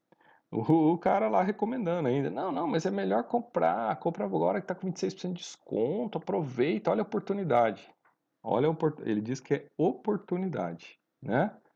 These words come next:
Você imagina se o Bitcoin cair mais, o que que vai ser isso aí? Bom, pessoal, e aí, claro que eles falam, "Não, isso aqui não é uma recomendação de investimento, tal." Ahn,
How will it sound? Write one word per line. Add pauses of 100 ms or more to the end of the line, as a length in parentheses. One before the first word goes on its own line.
(1120)
Você
imagina (400)
se
o
Bitcoin
cair
mais,
o
que
que
vai
ser
isso
aí? (1200)
Bom,
pessoal, (960)
e
aí,
claro
que
eles
falam,
"Não,
isso
aqui
não
é
uma
recomendação
de
investimento, (160)
tal." (2000)
Ahn,